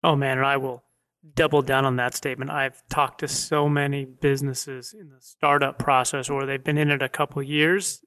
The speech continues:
even, and they're with a platform like a Shopify or a BigCommerce, and they don't have Google Analytics. How are you looking at your business? So I just look at Shop, the back end of Shopify or BigCommerce. It's like,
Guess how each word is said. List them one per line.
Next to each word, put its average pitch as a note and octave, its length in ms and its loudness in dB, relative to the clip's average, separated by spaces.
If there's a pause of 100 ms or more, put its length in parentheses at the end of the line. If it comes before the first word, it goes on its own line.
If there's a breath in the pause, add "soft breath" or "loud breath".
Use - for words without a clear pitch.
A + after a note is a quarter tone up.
(120)
even, A3 360 -6 (680)
and D3+ 380 0 (340)
they're D#3 160 6
with D3 240 2
a C#3 280 -4 (120)
platform D#3 420 0
like D#3+ 120 -6
a D3+ 40 -8
Shopify C#3+ 520 0
or C#3 120 -2
a C3+ 40 -6
BigCommerce, C#3 720 -2 (440)
and D#3+ 180 6
they D3+ 80 2
don't D3 320 0
have C#3 140 0
Google C#3+ 240 0
Analytics. C3 540 -6 (340)
How E3 180 2
are F3+ 80 6
you D3+ 320 -2 (280)
looking E3+ 260 -4
at E3 40 -2
your C#3+ 100 -8 (160)
business? G#3 220 4
So D3+ 100 2
I F3 100 4
just G3 200 -4
look E3+ 120 2
at D#3 80 0
Shop, D#3+ 280 -2
the D#3+ 80 2
back D#3+ 200 2
end E3 100 0
of D3+ 60 -4
Shopify E3 320 4
or D3+ 40 4
BigCommerce. D#3+ 420 2
It's - 100 -12
like, G2+ 100 -2